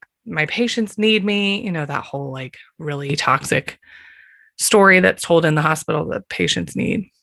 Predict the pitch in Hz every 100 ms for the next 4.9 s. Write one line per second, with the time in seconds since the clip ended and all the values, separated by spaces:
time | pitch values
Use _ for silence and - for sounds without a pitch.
0 | _ _ 214 214 220 202 190 - - -
1 | - - _ - 180 165 160 160 156 240
2 | 220 - 190 269 - - 160 151 143 143
3 | 147 151 - _ _ _ _ - 226 -
4 | - - 151 151 147 - 180 185 -